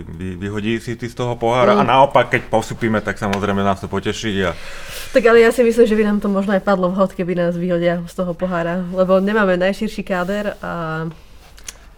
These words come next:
Speaker 2: neviem.
Speaker 1: Bavili sme sa o tom, že klub úplne nechcel <laughs> postúpiť ani z toho predošlého
Speaker 2: No,
Speaker 1: kola
Speaker 2: presne.
Speaker 1: <laughs> podľa tej zostavy, ale, ale, ale podarilo sa mu to. A, no a v lige nás potom čakajú,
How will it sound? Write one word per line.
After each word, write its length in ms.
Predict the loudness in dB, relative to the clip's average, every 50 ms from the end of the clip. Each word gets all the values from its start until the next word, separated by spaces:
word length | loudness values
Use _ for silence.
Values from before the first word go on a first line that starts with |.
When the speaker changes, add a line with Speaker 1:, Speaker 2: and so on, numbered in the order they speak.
| -20 -20 -20 -20 -20 -20 -20 -14 -8
Speaker 2:
neviem. 320 | -4 -2 -2 -2 -2 -4 -8 -10 -10
Speaker 1:
Bavili 380 | -2 2 4 4 4 4 0 0
sme 160 | 0 0 -2
sa 160 | -2 0 2
o 100 | 2 2
tom, 220 | 2 2 0 0 0
že 100 | 0 0 0 2 2 0 0 0 0 -2 -4 -6 -10 -16 -16 -16 -14 -10
klub 320 | -6 -4 -4 -4 -4 -6
úplne 160 | -4 -2 -2
nechcel 300 | -2 -4 -4 -6 -6 -6 -6 -10
<laughs> 160 | -14 -8 -4
postúpiť 400 | -4 -4 -4 -6 -4 -2 0 0
ani 80 | 0 0
z 100 | -2 -2
toho 120 | -2 -2
predošlého 480 | 2 2 2 2 2 2 4 6 6 6
Speaker 2:
No, 80 | 6 6
Speaker 1:
kola 260 | 6 6 8 8 8
Speaker 2:
presne. 120 | 6 6 6 4 2 -2 -4 -2 -2 -2 -4
Speaker 1:
<laughs> 400 | -6 -10 -14 -12 -12 -10 -6 -2
podľa 180 | 2 2 4 4
tej 140 | 6 6 4 4
zostavy, 420 | 4 0 -2 -2 0 2 2 4
ale, 280 | 4 6 6 6 6 4
ale, 340 | 2 0 0 0 2 2 0 -2
ale 220 | -2 -2 -2 -2 -2
podarilo 400 | -2 -2 0 0 2 2 2 0
sa 140 | 0 0 -2
mu 100 | -4 -4
to. 300 | -4 -2 -2 -2 -2 -4 -8 -14 -20 -20 -20 -20 -20 -20 -16 -10
A, 140 | -6 -4 -4 -2 -2 -2 -2 -2 -4 -4 -4
no 240 | -4 -2 -2 -2 -2
a 100 | -2 -4
v 140 | -2 -2
lige 180 | -2 0 0 0
nás 160 | 0 0 -2 -2
potom 280 | -4 -6 -6 -6 -6
čakajú, 420 | -4 -6 -8 -4 -4 -4 -2 -2